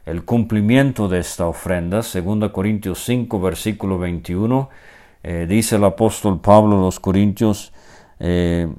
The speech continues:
"Al que no conoció pecado, por nosotros lo hizo pecado, para que nosotros fuésemos hechos justicia de Dios en él". Dios no hizo a Cristo pecador. Tenga mucho cuidado con el lenguaje que usa.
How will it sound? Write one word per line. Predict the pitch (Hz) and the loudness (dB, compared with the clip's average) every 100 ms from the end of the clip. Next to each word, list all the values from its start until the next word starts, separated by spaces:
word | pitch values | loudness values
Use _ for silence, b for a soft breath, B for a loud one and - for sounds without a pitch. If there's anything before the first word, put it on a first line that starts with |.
| - | -6
"Al | 101 95 90 | 0 0 0
que | - 95 | -4 0
no | 107 143 | 4 2
conoció | - 143 139 - 127 120 | 2 0 0 0 2 2
pecado, | 120 113 107 107 104 104 - | 2 -2 0 0 0 -2 -4
por | - 95 90 | -4 -4 -2
nosotros | 92 82 - 117 117 107 101 92 | -4 -6 0 0 0 -4 -4 -4
lo | 95 92 107 | -2 0 2
hizo | 160 156 117 95 | 2 0 -4 -4
pecado, | 98 80 87 82 82 85 b b b b b b - | -4 -6 -4 -4 -4 -6 b b b b b b -6
para | 87 87 | -4 -4
que | - | -4
nosotros | 90 85 110 104 92 85 | -6 -4 -4 -4 -6 -8
fuésemos | - 101 - 92 90 87 92 | -2 -2 -2 -4 -4 -6 -4
hechos | 92 90 85 | -6 -6 -10
justicia | - 87 - - 117 117 92 | -10 -14 -10 -4 -4 -4 -6
de | 85 85 | -4 -6
Dios | 85 90 82 - | -4 -4 -6 -10
en | 87 85 | -10 -8
él". | 82 73 - b b | -6 -8 -12 b b
Dios | 82 80 107 139 160 - | -10 0 6 8 8 2
no | 131 131 135 | 0 2 2
hizo | 135 131 127 120 117 B B - | 0 -2 0 0 -2 B B -10
a | 90 | -10
Cristo | - 113 123 123 - 104 - | -4 0 0 0 -2 -2 0
pecador. | 101 92 98 98 90 - | -2 2 2 2 0 -2
Tenga | - 113 123 | -4 -2 0
mucho | 117 135 131 123 | 0 0 -2 -4
cuidado | 117 113 113 110 101 - | 0 2 4 4 0 -4
con | 87 82 | -8 -6
el | 82 | -6
lenguaje | 85 85 90 98 82 82 | -6 -2 2 2 2 -6
que | 87 85 | -4 -2
usa. | 92 92 110 110 | -2 -2 -4 -4